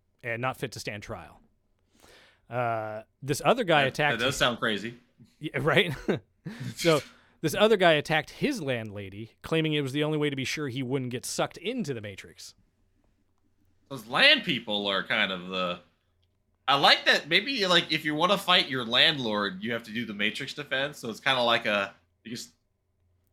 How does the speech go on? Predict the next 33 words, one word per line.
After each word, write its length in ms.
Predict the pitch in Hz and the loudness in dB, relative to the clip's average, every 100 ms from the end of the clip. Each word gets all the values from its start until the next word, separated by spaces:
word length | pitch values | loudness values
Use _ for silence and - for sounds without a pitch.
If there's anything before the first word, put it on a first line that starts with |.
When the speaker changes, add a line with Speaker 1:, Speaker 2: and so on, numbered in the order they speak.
| - | -18
Speaker 2:
you 80 | 135 | -12
can 100 | 139 | 0
kinda 340 | 143 127 113 | 4 6 4
all 140 | 113 131 | 4 0
sneak 260 | - 131 | 0 -2
in 120 | 147 123 | 0 2
like, 160 | 101 | 0
"Oh, 240 | 151 185 160 | -2 -6 -6
this 320 | 156 151 - | -6 -6 -6
one 400 | 135 185 220 190 | -2 2 2 0
thing 260 | - 226 175 | 0 2 2
only 240 | 196 202 | 0 0
works 280 | 185 214 208 | 2 0 0
for 260 | 175 170 | -4 -6
the 160 | 156 151 | -4 -2
landlord 480 | 170 196 160 127 101 | 0 0 0 -2 -4
situations." 720 | 107 110 104 92 87 - - | -6 -6 -4 -6 -8 -18 -20
It's 140 | 101 - | -20 -10
a 80 | 123 | 0
known 260 | 247 247 | 0 2
thing. 280 | 240 285 185 _ _ - | 0 0 -2 _ _ -6
Speaker 1:
Right? 360 | 127 151 240 147 | 0 2 2 -2
Some 160 | 165 | -4
psychological 760 | - 175 170 160 190 190 156 135 | -2 -6 -4 -2 -2 -2 -4 -6
something, 340 | - 220 208 | -6 -6 -6
something. 360 | 123 131 110 98 _ _ | -8 -8 -10 -16 _ _
Yeah, 400 | 156 226 202 139 120 | -10 -4 -2 -2 -2
more 140 | 233 | -4
study 340 | - 254 262 185 | -2 -2 -2 -2
is 140 | 127 | -4
needed. 180 | 269 233 | -4 -2
Speaker 2:
Yeah, 180 | 147 | -2
wh-, 100 | 123 | -2